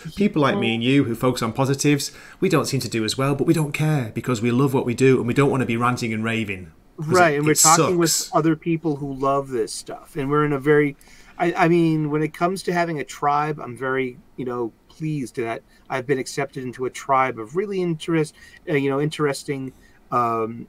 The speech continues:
Speaker 2: diverse voices, and it's like Wes is Thinking Critical is a big, you know, you know, is a hub of that, and I got to, like, you know, meet you and, like, Max von, uh, Von Priestley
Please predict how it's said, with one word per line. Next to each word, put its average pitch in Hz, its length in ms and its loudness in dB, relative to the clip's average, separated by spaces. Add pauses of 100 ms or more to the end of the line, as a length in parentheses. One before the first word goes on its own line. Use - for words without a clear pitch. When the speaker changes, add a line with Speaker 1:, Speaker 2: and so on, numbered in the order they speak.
Speaker 2:
diverse 131 460 0
voices, 127 560 -4
and 104 240 -8
it's - 160 -12
like 107 200 -8 (360)
Wes 135 320 0
is 123 80 -4
Thinking 139 260 -6
Critical 123 380 -2
is 113 100 -4
a 117 60 -6
big, 123 320 -2
you 147 80 -4
know, 113 340 -2
you - 80 -6
know, 113 160 -8 (320)
is 123 120 -2
a 120 80 0
hub 143 260 0
of 110 160 2
that, 82 260 -10 (420)
and 117 200 -2
I 113 40 -4
got 120 220 -2
to, - 140 -10
like, 120 120 -10
you 123 80 -4
know, 120 60 -2
meet 117 260 -4
you 127 640 4
and, 98 360 -10 (340)
like, - 160 -8
Max 123 280 -4
von, 127 240 0
uh, 160 120 -4
Von 123 240 4
Priestley 113 640 -4